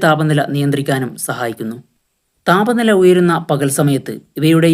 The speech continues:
ഈ ഫാറ്റിയായ ടിഷ്യൂകൾ ഒരു ഇൻസുലേഷൻ പോലെ പ്രവർത്തിച്ച് അവയെ കനത്ത ചൂടിൽ നിന്നും സംരക്ഷിക്കുന്നു. ഒട്ടകങ്ങൾ ഇങ്ങനെ വെള്ളം സംഭരിക്കുന്നില്ലെങ്കിലും അവ പ്രതിദിനം ഉപയോഗിക്കുന്ന വെള്ളത്തിൻ്റെ അളവ് മനുഷ്യൻ ഇന്നും അവിശ്വസനീയമാണ്.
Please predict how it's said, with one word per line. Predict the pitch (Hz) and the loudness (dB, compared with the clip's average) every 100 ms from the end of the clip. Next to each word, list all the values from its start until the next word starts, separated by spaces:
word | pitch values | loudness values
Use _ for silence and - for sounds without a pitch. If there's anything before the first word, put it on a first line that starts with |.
| 170 | 2
ഈ | 160 | 0
ഫാറ്റിയായ | 156 160 165 185 175 165 147 | 0 0 -2 0 0 0 -2
ടിഷ്യൂകൾ | 147 - 143 123 107 - 147 | -6 -4 -2 -2 -6 -8 -2
ഒരു | 156 160 | 0 0
ഇൻസുലേഷൻ | 165 190 202 190 196 170 | 0 2 0 0 -2 0
പോലെ | 165 156 156 | 0 0 -2
പ്രവർത്തിച്ച് | 139 131 - - - - _ _ - | -4 -6 -8 -8 -10 -12 _ _ -4
അവയെ | - 165 151 165 | 2 2 2 0
കനത്ത | 160 175 - 165 | -2 -2 -2 -2
ചൂടിൽ | 160 143 147 | 0 0 0
നിന്നും | 139 117 - | -2 -4 -8
സംരക്ഷിക്കുന്നു. | 135 135 123 120 120 117 131 _ _ _ _ _ _ _ _ - | -6 -6 -6 -10 -10 -14 -18 _ _ _ _ _ _ _ _ -4
ഒട്ടകങ്ങൾ | 196 254 233 233 196 160 165 | -2 -2 0 2 0 0 0
ഇങ്ങനെ | 180 185 | 0 2
വെള്ളം | 165 170 202 196 | 2 4 2 2
സംഭരിക്കുന്നില്ലെങ്കിലും | 180 165 156 156 147 135 131 113 107 - - | 2 2 2 0 0 0 -4 -6 -10 -14 -6
അവ | 143 170 165 | 0 0 0
പ്രതിദിനം | 156 151 185 196 190 | 0 2 2 2 0
ഉപയോഗിക്കുന്ന | 165 170 170 165 156 156 147 | 2 2 2 0 -2 -2 -4
വെള്ളത്തിൻ്റെ | 143 147 156 156 143 135 | -2 0 0 0 0 0
അളവ് | 131 120 - _ | 0 -4 -8 _
മനുഷ്യൻ | 139 156 160 170 | -4 -2 0 2
ഇന്നും | 165 170 160 131 | 2 2 0 -4
അവിശ്വസനീയമാണ്. | 135 143 143 135 123 113 113 | -4 -4 -6 -6 -6 -8 -10